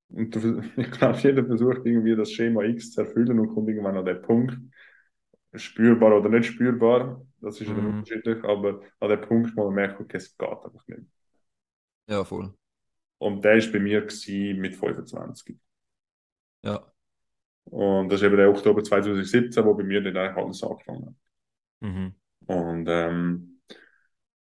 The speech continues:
Speaker 1: ja, und eben, wie du so schön gesagt hast, eben die, die, die Schatztruhe, ich hab,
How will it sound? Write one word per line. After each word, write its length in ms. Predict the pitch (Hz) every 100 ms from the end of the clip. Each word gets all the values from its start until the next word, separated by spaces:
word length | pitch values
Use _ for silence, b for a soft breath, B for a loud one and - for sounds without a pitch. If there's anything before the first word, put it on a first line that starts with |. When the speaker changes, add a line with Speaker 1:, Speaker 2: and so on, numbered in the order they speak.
| _
Speaker 1:
ja, 440 | - 117 165 131 -
und 180 | 104 120
eben, 300 | 143 120 117
wie 40 |
du 60 | 110
so 160 | -
schön 280 | 127 123 131
gesagt 360 | 131 113 127 135
hast, 80 |
eben 180 | - 131
die, 160 | 113 110
die, 120 | 110
die 120 | 110
Schatztruhe, 680 | 107 123 135 - 135 113 104
ich 100 |
hab, 100 | 101